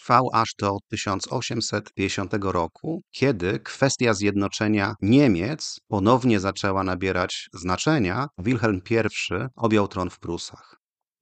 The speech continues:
Bo wtedy rodzi się idea państwa nowoczesnego. Warto podkreślić, że wiele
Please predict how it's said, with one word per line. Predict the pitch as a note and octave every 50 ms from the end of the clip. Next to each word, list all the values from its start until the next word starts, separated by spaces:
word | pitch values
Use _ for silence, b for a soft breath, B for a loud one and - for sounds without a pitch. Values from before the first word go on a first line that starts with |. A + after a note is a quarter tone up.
| _
Bo | - - G2 F2+
wtedy | - - C#3+ C#3+ D3+ B2 G2+ G2
rodzi | G2 G#2 G2 F2 E2+ E2+
się | - - - E2+ F2 G2 A2+ A#2+ _ -
idea | G2 F#2 F#2 G#2+ A2+ A#2 A#2+ A#2+ A2
państwa | - - F#2 F#2 G2 - - - - F2+ F2 F#2+ F2+ _ -
nowoczesnego. | F#2+ F#2+ F#2+ G2 F#2+ F#2 F#2+ F#2 - G2+ F#2 - - - - - E2+ D#2+ - - _ _ _ _ _ _ -
Warto | G2+ F2 A#2+ C#3 C#3 - C#3+
podkreślić, | - - - - - A2 G#2 G2 - - - - D#2+ E2+
że | E2+ E2+ E2+ D#2+ -
wiele | G2 G2+ A2+ B2 B2+ C3 C3